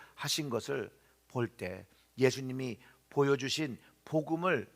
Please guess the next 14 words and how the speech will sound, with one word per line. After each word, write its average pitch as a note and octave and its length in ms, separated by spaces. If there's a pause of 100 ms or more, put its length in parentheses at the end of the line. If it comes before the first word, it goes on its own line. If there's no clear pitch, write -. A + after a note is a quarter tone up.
(240)
알지 C3+ 380
못하고 C#3+ 420
이해하지 D#3 460
못하면 G#2+ 680 (360)
그저 C#3+ 320
그것을 B2+ 400
미련한 C#3 600
것이라 C3+ 520 (360)
거리끼는 E3 640
것으로 C#3+ 520 (720)
하기 D3 320
때문에 A2 580 (400)
그의 C3+ 260
삶에 A2 540